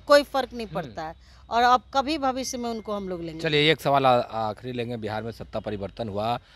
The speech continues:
Speaker 2: लालू यादव, तेजस्वी यादव पर, यानी कह सकते हैं लालू परिवार पर ईडी का कार्रवाई खूब हो रहा है।
Speaker 1: देखिए, हम तो आपके चैनल के माध्यम से यही कहेंगे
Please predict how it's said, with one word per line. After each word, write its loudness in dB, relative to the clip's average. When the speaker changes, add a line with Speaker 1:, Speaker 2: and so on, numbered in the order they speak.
Speaker 2:
लालू 2
यादव, 2
तेजस्वी -8
यादव 0
पर, -8
यानी -4
कह 0
सकते -4
हैं -4
लालू 4
परिवार 0
पर -6
ईडी -4
का -2
कार्रवाई 0
खूब -8
हो -18
रहा -20
है। -20
Speaker 1:
देखिए, -8
हम -6
तो -6
आपके -4
चैनल -2
के -8
माध्यम -2
से -4
यही 0
कहेंगे -8